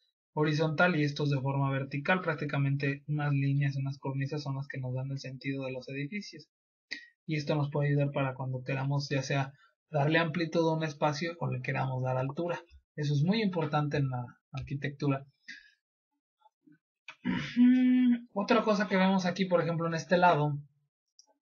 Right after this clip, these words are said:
vemos en la fotografía superior izquierda, que, pues, se ve así, muy monótono, no se le ve nada de,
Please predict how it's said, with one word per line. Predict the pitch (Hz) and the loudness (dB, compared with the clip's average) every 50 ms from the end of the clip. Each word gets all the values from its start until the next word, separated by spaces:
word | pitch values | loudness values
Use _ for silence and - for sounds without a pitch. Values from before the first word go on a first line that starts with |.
| _ _ | _ _
vemos | - 151 147 151 147 147 143 139 143 143 143 - - - _ | -2 0 2 4 4 4 4 4 4 2 -2 -4 -10 -12 _
en | - 139 | -6 -4
la | 131 | -4
fotografía | 127 - - - 143 139 135 131 139 139 | -6 -6 -6 -4 -2 -2 -2 -2 -4 -4
superior | 139 139 - _ - 139 139 139 139 143 - - _ _ _ _ _ _ _ _ _ _ _ _ _ _ _ _ _ _ - | -6 -8 -10 _ -6 -4 -2 -2 -4 -6 -8 -16 _ _ _ _ _ _ _ _ _ _ _ _ _ _ _ _ _ _ -20
izquierda, | - - - - 143 131 127 123 123 - - - _ _ _ _ _ _ _ _ _ - - - - - | -20 -12 -6 -2 -2 -2 -2 -2 -4 -8 -12 -16 _ _ _ _ _ _ _ _ _ -12 -12 -12 -12 -8
que, | - 156 147 147 143 143 143 151 147 - - _ _ _ _ _ - | -4 -2 0 2 2 2 0 0 -2 -8 -16 _ _ _ _ _ -10
pues, | - 147 | -8 -4
se | 143 156 151 | -2 -2 0
ve | 165 180 | 2 2
así, | 196 196 185 185 240 302 320 | 2 2 2 0 -2 -2 -2
muy | 302 226 233 247 247 | -2 0 2 2 4
monótono, | 240 233 220 226 240 233 - 233 214 202 202 | 4 2 2 0 -2 -2 -2 -2 -2 -2 -4
no | 196 190 | -4 -4
se | 185 185 190 175 170 | -4 -2 -2 -2 -2
le | 156 151 147 | -2 -2 0
ve | 143 147 151 | 0 0 0
nada | 156 156 151 156 156 151 143 | -2 -2 -2 -2 -2 0 0
de, | 139 135 135 135 135 131 | 0 0 -2 -2 -4 -6